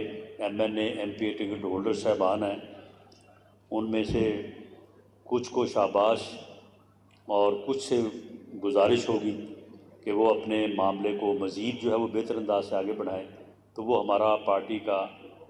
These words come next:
एक तंजीमी सेशन होगा, तो जिसमें, अ, मीडिया जो है वो उसकी जो है वो ज़रूरत नहीं होगी।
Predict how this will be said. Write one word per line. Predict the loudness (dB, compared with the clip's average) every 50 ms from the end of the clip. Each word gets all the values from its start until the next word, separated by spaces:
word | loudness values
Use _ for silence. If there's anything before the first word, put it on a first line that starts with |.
| -8 -4
एक | -4 -4 -4 -4 -6 -6
तंजीमी | -6 -4 -4 -4 -4 -2 -2 0 0 0 -2 -2 -4 -8
सेशन | -4 -4 -4 -2 -2 -4 -2
होगा, | 0 0 0 2 0 0 -2 -6 -12 -18 -18 -20 -20 -20 -20 -20 -20 _ _ _ -8
तो | -4 -4 -2 -2 0 2 2 2 2 2 0 -2
जिसमें, | -4 -4 -6 -4 -4 -4 -4 -4 -4 -4 -6 -10 -14 -16
अ, | -18 -20 -20 -20 -20 -20 -20 -12 -8 -8 -6 -6
मीडिया | -4 -4 -4 -2 0 2 2 2
जो | 2 0 0
है | 0 0 -2
वो | -2 -2 -4 -4 -4 -4 -8 -10 -12
उसकी | -14 -10 -4 -2 -2 -2 -2 -4 -8 -10 -14 -14 -10 -8
जो | -6 -4
है | -4
वो | -2 -4 -4
ज़रूरत | -4 -4 -2 -2 -4 -2 -4
नहीं | -4 -4 -4
होगी। | -4 -4 -4 -4 -4